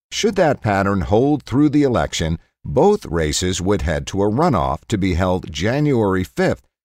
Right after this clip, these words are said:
two days after the new Congress is sworn in. The rest of it anyway.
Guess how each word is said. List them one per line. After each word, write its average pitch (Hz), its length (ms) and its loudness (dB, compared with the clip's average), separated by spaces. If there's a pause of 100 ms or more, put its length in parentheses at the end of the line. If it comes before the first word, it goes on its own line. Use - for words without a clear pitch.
two 170 240 0
days 107 460 0
after 117 500 -2
the 98 180 -4
new 120 220 2
Congress 113 600 0
is 139 180 -2
sworn 90 420 -2
in. 90 320 -2 (320)
The 80 100 -4
rest 95 260 -2
of 60 80 -10
it 67 100 -4
anyway. 65 440 -6